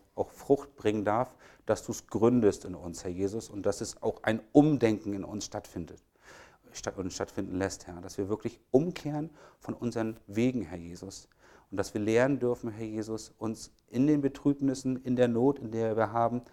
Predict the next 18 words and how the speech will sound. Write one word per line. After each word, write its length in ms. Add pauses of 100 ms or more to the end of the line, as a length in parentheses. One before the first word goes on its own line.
(140)
zu 100
sagen, 300
„Danke, 320
Herr, 340 (280)
wir 180
rühmen 240
uns 220
gerade 320
unserer 220
Schwachheiten 580
und 160
der 80
Bedrängnisse, 640
weil 100
darin 260
bist 220
du 60
groß.“ 480